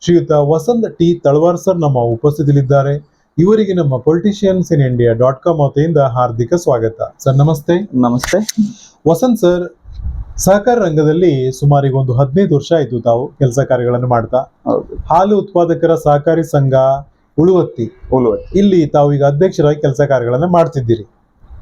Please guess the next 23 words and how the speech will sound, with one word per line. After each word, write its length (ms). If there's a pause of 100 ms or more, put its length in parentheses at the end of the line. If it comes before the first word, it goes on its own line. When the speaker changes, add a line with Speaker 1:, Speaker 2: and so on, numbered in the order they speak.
(920)
Speaker 1:
ಈ 120
ಒಂದು 340
ಸಮಾಜ 420
ಸೇವೆಗೆ 720
ಸುಮಾರು 520
ಎಷ್ಟು 300
ವರ್ಷ 180
ಆಯ್ತು? 320
ತಮ್ಮ 200
ಒಂದು 240
ಕಿರು 160
ಪರಿಚಯ 340
ಹೇಳಿ 240
ಸರ್. 320 (680)
Speaker 2:
ನಮ್ಮ 340
ಸಮಾಜ 400
ಸೇವೆ 320
ಅಂದ್ರೆ 340
ನಮ್ಮ 220 (520)
ಅಪ್ಪಾಜಿಯವರು, 680
Speaker 1:
ಹಾ. 460 (300)
Speaker 2:
ಆ, 240
ಸತತ 360